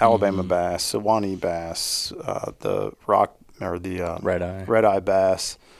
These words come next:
Speaker 1: There's tons of these little strains down south, um, and when you, I looked at that picture, and I, I thought red eye too, but then there, there also is an Alabama strain
Speaker 2: Mm-hmm.
Speaker 1: that is invasive, but I don't know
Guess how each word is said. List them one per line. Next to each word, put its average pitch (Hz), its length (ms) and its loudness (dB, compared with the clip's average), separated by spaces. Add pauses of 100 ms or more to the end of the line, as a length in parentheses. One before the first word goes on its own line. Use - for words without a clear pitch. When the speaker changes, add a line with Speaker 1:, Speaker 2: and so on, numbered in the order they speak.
(460)
Speaker 1:
There's 107 200 4
tons 131 260 4
of 110 40 -2
these 104 180 2
little 98 140 0
strains 98 520 2
down 90 260 -2
south, 87 540 -2 (500)
um, 90 540 0 (580)
and 104 280 -2
when 208 120 0
you, 104 240 -6 (200)
I 110 100 4
looked 135 260 4
at 107 80 -2
that 95 160 2
picture, 92 580 -2
and 107 140 0
I, 104 280 6 (200)
I 113 160 6
thought 98 400 2
red 104 180 2
eye 95 180 4
too, 110 380 0
but 101 160 -4
then 107 140 -2
there, 101 240 0 (100)
there 104 200 2
also 107 320 4
is 98 420 0
an 101 140 -8
Alabama 98 500 0
strain 95 540 -6
Speaker 2:
Mm-hmm. 95 340 -8 (260)
Speaker 1:
that 110 120 4
is 110 100 0
invasive, 107 880 -2 (500)
but 113 100 4
I 107 120 6
don't 113 420 -2
know 101 720 0